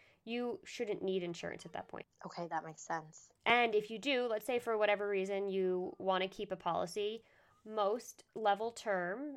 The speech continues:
Speaker 1: most term policies always allow a provision for you to convert it to a permanent policy in the last year.
Speaker 2: Okay, that makes sense. Okay, got it.
Speaker 1: Yeah. And you, and if you were to convert it, the,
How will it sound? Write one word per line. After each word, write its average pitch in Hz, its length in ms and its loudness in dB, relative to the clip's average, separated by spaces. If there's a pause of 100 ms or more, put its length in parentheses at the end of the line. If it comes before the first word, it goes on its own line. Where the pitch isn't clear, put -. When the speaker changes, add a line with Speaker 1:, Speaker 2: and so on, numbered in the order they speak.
Speaker 1:
most 202 260 0
term 233 280 -2
policies 202 800 -2
always 202 300 2
allow 196 280 2
a 190 40 2
provision 190 520 -2
for 196 120 -4
you 185 140 0
to 180 120 -6
convert 180 320 2
it 202 120 0
to 202 100 -4
a - 60 2
permanent 180 420 -2
policy 165 420 -2
in 165 80 -4
the 160 80 -6
last 147 380 -8
year. - 200 -10 (240)
Speaker 2:
Okay, 175 320 -4
that 165 120 2
makes 156 200 -12
sense. 175 320 -4 (100)
Okay, 220 180 2
got 190 200 0
it. 160 120 -8 (140)
Speaker 1:
Yeah. 226 240 2 (220)
And 269 160 6
you, 277 120 2
and 269 180 6
if - 160 2
you 262 100 -2
were 262 120 6
to 269 80 2
convert 214 320 0
it, 247 180 -2
the, 185 220 4